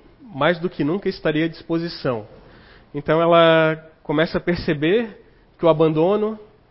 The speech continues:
que a, que as coisas que ela começou a sentir na sua vida eram necessárias. Ela precisava esquecer o abandono que, que Deus, que Jesus, né, com essa parte espiritual, aconteceu na vida dela, pra que ela pudesse renascer de novo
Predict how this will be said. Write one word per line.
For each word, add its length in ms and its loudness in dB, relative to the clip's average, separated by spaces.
que 140 -2
a, 460 2
que 60 -10
as 100 -6
coisas 220 -6
que 80 -10
ela 100 0
começou 340 -4
a 40 -6
sentir 320 -8
na 100 -2
sua 220 -4
vida 440 -4
eram 180 2
necessárias. 640 0
Ela 120 -2
precisava 420 -2
esquecer 680 -4
o 100 -8
abandono 420 -4
que, 520 -4
que 100 -12
Deus, 340 0
que 120 -12
Jesus, 540 -6
né, 140 -4
com 160 -12
essa 200 -12
parte 240 -4
espiritual, 640 -4
aconteceu 480 -6
na 120 0
vida 220 -2
dela, 280 2
pra 140 -8
que 80 -8
ela 100 -2
pudesse 340 -4
renascer 460 -4
de 100 -6
novo 460 -4